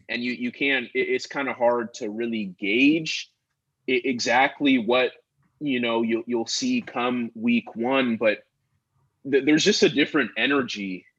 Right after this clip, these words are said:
you know, about that group. I think, first of all, the, the pass rush is better, and we haven't even seen Bud Du-, Dupree at a hundred percent. And a big problem with the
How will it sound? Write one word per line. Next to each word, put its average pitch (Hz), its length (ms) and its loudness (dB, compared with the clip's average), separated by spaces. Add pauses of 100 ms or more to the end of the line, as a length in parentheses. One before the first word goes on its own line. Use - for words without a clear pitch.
you 107 140 -6
know, 104 140 -2
about 101 340 2
that 104 240 0
group. 110 320 -2
I 113 100 2
think, 127 320 -2
first 143 220 0
of 135 80 -4
all, 113 120 2
the, 101 120 -2
the 95 220 -6
pass 120 360 0
rush 127 300 0
is 123 200 -6
better, 131 460 -2 (440)
and 117 180 0
we 117 80 0
haven't 139 340 2
even 127 300 -2
seen 135 500 -2
Bud 117 280 0
Du-, 123 260 -6
Dupree 123 500 0
at 123 140 4
a 110 60 0
hundred 113 400 -4
percent. 107 420 -2
And 107 100 -2
a 107 60 0
big 113 340 2
problem 123 440 0
with 107 140 -10
the 101 80 -8